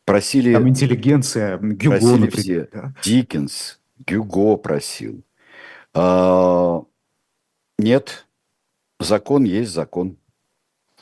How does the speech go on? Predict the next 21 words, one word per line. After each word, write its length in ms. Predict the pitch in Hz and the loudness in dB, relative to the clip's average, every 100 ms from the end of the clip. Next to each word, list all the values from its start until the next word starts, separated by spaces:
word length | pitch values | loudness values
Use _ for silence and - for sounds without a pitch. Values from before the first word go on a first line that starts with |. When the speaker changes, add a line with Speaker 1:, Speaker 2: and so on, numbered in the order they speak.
| - - _ - | -20 -20 _ -4
Speaker 1:
И 80 | 95 | 0
вот 180 | 117 | 2
Бенито 380 | 98 110 120 104 | 2 2 2 0
Хуарес, 520 | - 95 107 147 151 | -6 0 4 4 2
который 360 | - 90 90 82 | -2 -8 -6 -8
снова 300 | - 101 98 | -2 0 0
становится 520 | - 82 82 76 - | -2 -4 -4 -6 -10
президентом, 760 | - 73 76 76 117 135 - 110 _ _ _ _ _ _ _ _ - | -12 -10 -8 -4 -2 -4 -8 -16 _ _ _ _ _ _ _ _ -4
Бенито 360 | 92 123 139 | 2 2 0
Хуарес 440 | - 98 107 139 107 | -4 0 0 0 -4
говорит, 420 | 87 80 85 104 | -6 -4 -6 -8
что 260 | - 80 76 | -10 -8 -6
нет, 480 | 85 110 - - - | -4 -4 -6 -16 -6
это 260 | 101 117 110 | -4 -4 -6
закон. 500 | 87 - 76 76 - _ _ _ _ _ _ _ _ | -8 -8 -8 -10 -12 _ _ _ _ _ _ _ _
Суд 400 | - - 123 101 | -8 -4 -4 -4
решил, 560 | 98 92 - 147 151 - _ | -8 -6 -4 -2 -4 -10 _
мы 180 | - 104 | -4 -4
так 260 | - 80 - | -4 -8 -10
и 40 | |
сделаем. 480 | 50 60 58 55 | -14 -14 -12 -14